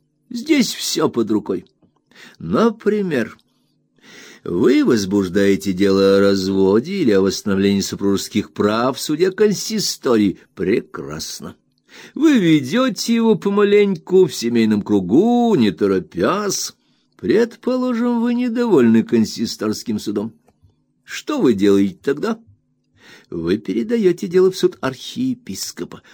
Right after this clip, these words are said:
А что такое суд архиепископа? Это суд в том же зале, с теми же адвокатами, с теми же учеными-консультантами. Только судья здесь другой,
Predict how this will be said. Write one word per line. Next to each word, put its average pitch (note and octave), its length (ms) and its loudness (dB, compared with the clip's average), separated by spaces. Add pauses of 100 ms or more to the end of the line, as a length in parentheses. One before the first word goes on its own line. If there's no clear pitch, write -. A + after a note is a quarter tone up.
А F2 140 -10
что - 340 -6
такое F2 720 -4
суд G#3+ 320 -8
архиепископа? A3+ 880 -8 (600)
Это D3 440 -2
суд C#3+ 340 -2
в - 100 -20
том C#3 300 0
же G2 260 4
зале, F#2+ 600 0 (240)
с - 200 -8
теми A#2+ 280 2
же G2 200 2
адвокатами, G2 840 -2 (140)
с - 120 -16
теми A#2+ 180 0
же G#2+ 180 2
учеными-консультантами. G#2+ 1500 -2 (120)
Только A2 200 -6
судья F#2+ 600 -2
здесь E3 480 -4
другой, G3 520 0